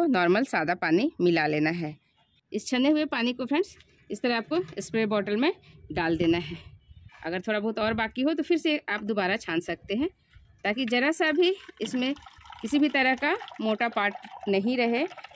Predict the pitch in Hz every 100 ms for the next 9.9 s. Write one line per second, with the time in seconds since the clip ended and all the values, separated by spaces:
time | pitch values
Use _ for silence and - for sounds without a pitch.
0 | - 240 262 214 208 208 240 240 240 240
1 | 294 247 226 233 226 220 220 _ - -
2 | - 180 180 185 - - - - 247 285
3 | 262 226 233 226 247 320 220 247 285 -
4 | 214 202 202 170 - - _ - 226 285
5 | 294 285 269 202 202 220 247 320 440 -
6 | - - 185 - - 262 311 339 - 220
7 | 247 302 - _ - 180 190 185 180 311
8 | - _ _ - 180 165 170 160 - -
9 | - - _ _ _ _ - 285